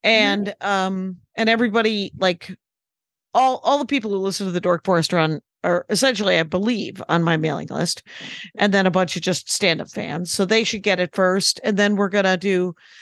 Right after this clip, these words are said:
Speaker 1: a worldwide release of ten minutes of car jokes into the ass camera of a vehicle,
Speaker 2: <laughs>
Speaker 1: uh, on J-,
Speaker 2: Yay.
Speaker 1: eleventh. It's very funny how very serious <laughs> Melanie Vesey, she's like,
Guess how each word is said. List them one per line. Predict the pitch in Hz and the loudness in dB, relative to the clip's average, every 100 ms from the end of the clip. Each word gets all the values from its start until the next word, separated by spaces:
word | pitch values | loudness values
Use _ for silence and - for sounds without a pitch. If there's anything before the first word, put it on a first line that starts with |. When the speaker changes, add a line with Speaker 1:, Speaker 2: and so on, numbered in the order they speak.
| - - | -20 -6
Speaker 1:
a | 175 | -2
worldwide | 160 196 226 180 190 233 262 | 2 4 4 4 2 2 0
release | 202 170 165 151 - | 0 0 0 -2 -4
of | 185 | -6
ten | - 220 208 196 | -2 2 4 4
minutes | 175 175 - | 2 -2 -4
of | - | -8
car | - 196 190 | -2 2 2
jokes | 165 156 98 - - - - - - | 0 -2 -4 -8 -10 -10 -14 -20 -6
into | 202 202 | 0 2
the | 196 180 | 2 2
ass | 180 175 | 2 0
camera | - 190 175 175 160 | 0 0 0 -2 -4
of | 165 | -4
a | |
vehicle, | 160 196 165 - 170 143 | -2 0 0 -2 -8 -8
Speaker 2:
<laughs> | 392 - - - - - | -10 -8 -10 -10 -12 -2
Speaker 1:
uh, | 214 202 190 190 - - | 2 4 2 0 -6 -4
on | 208 208 | -2 0
J-, | 165 - - | -2 -8 -8
Speaker 2:
Yay. | 175 220 240 233 220 202 180 | -2 2 4 4 2 2 0
Speaker 1:
eleventh. | 214 180 160 - - - 254 | 0 0 -4 -8 -16 -16 -12
It's | 214 | -6
very | 285 330 311 | 2 2 2
funny | - 254 233 208 | 0 0 0 0
how | 202 202 202 190 _ _ _ _ _ _ _ _ _ _ _ - | 2 2 2 -2 _ _ _ _ _ _ _ _ _ _ _ -4
very | 214 262 285 | 2 4 2
serious | - 240 220 190 165 165 - - | 0 0 0 0 -4 -6 -12 -20
<laughs> | - - - _ - - 247 - 330 226 - - - - | -20 -20 -20 _ -20 -16 -14 -2 0 0 -6 -14 -8 0
Melanie | 247 240 | 4 4
Vesey, | 240 240 240 | 2 0 -2
she's | 208 220 214 | -2 0 0
like, | 196 190 | 0 -2